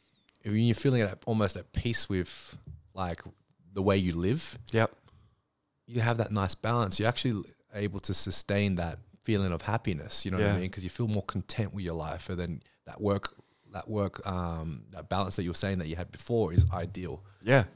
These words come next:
Speaker 1: Like, that's what we should be striving for. And I think where people, business owners, get mixed up is where they try and put two and two
Speaker 2: Yeah.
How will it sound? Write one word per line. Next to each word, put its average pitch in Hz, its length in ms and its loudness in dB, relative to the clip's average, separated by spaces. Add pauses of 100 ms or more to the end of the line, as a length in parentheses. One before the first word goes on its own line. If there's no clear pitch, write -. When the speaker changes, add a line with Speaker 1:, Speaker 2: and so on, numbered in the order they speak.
(260)
Speaker 1:
Like, 87 160 -6
that's 120 180 6
what 127 120 6
we 117 100 6
should - 180 0
be 101 60 2
striving 104 460 4
for. 90 260 0
And 90 100 2
I 92 40 2
think 127 180 0
where 113 100 2
people, 104 300 2
business 104 340 8
owners, 95 260 2
get - 180 -2
mixed 95 240 -4
up 107 180 0
is 92 140 0
where 95 80 0
they 90 100 0
try 90 220 2
and 85 100 -2
put - 180 -14
two 98 200 2
and 82 100 0
two 131 200 2
Speaker 2:
Yeah. 170 40 -8